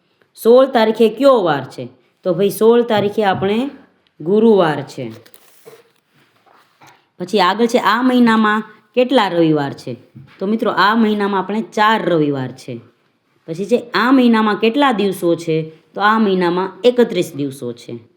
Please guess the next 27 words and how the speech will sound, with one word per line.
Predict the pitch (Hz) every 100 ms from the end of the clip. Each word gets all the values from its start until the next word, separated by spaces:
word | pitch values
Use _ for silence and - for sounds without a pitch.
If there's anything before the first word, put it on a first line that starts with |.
| _ _ _ _
આગળ | 151 196 233
છે | 226 -
આપણા | 175 180 247 247
વર્ગમાંથી | 285 269 233 196 196 190 - _ _
કયા | 233 247 277
વિદ્યાર્થીઓનો | 262 226 233 220 226 226 220
જન્મદિવસ | 214 247 254 202 208 208 - - _
આ | 160 190 214
મહિનામાં | 220 180 175 170 180 175
આવે | 208 185
છે? | 151 135
તો | - _ _ 175
જેનો | 147 190 240
જન્મદિવસ | 214 254 240 226 226 220
આવે | 226 208 185
તેનું | 196 202 190
નામ | 165 190 180
લખવાનું | 151 151 151 151 196 311 - _ _ _ _
છે. | - 196 143 110 - _ _ _ _ _ _ _ _ _ _ _ _ _ _ -
પછી | 185 247
છે | 240 262
બે | 190 202 247
ફેબ્રુઆરીએ | 254 240 233 233 226 233 226 220
કો-, | 220 254 240
કયો | 269 269 254
વાર | 214 196
હશે? | 185 190 185